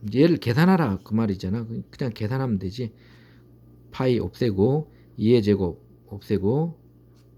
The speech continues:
그다음에 알비의 제곱 없애고, 그러면은 얘는 삼 분의 이의 제곱만 남는 거고, 지금 에이치 비 없애주고,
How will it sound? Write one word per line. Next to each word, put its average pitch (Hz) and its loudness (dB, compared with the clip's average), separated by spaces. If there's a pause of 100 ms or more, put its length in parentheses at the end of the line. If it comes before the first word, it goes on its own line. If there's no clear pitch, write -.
(180)
그다음에 107 2
알비의 143 4
제곱 95 -4
없애고, 110 -2 (1500)
그러면은 113 2 (100)
얘는 135 0
삼 156 -2
분의 151 4
이의 117 2
제곱만 110 2
남는 90 0
거고, 90 -8
지금 127 -2 (4000)
에이치 139 2
비 110 -2 (120)
없애주고, 110 -4